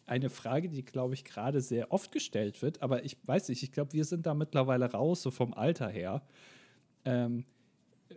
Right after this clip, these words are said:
äh, und zwar die Frage, „Wie hoch ist dein Bodycount?“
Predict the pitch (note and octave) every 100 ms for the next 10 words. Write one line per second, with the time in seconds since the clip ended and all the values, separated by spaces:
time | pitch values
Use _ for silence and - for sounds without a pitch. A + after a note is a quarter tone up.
0 | - - C#3 - C3+ D3 - C3 C3+ C#3
1 | C3+ B2 D3+ E3+ D#3 A#2+ A#2+ - D3 F#3
2 | F3 - G#2 F2+ F2 -